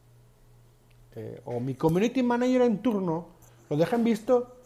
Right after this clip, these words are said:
y dice, "Eres puro pedo, güey, eres puro pedo, güey, es que te creas bien verga, güey, eres puro pedo, güey, pinche,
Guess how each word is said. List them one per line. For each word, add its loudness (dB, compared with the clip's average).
y 0
dice, 0
"Eres 4
puro 4
pedo, 8
güey, 4
eres -2
puro 6
pedo, 4
güey, 8
es 0
que 0
te -2
creas 2
bien 0
verga, 6
güey, 0
eres 4
puro 4
pedo, 6
güey, 4
pinche, 6